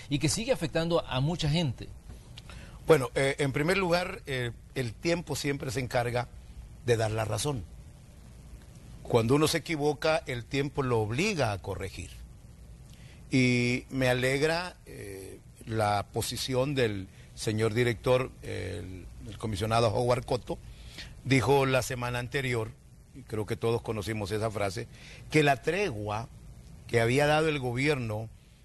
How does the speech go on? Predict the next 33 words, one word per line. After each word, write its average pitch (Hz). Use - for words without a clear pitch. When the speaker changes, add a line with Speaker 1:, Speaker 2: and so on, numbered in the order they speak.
Speaker 2:
del 104
expresidente 131
Funes 117
había 156
sido 175
uno 208
de 147
los 127
motivos 180
para 120
el 107
crecimiento 170
de 131
la 131
delincuencia 139
por 113
parte 120
de 110
las 92
pandillas. -
Lo 101
dijo 127
el 104
señor 101
director 101
Howard 95
Cotto, 113
no 107
lo 107
dice 113
este, 113
este 120
indito 120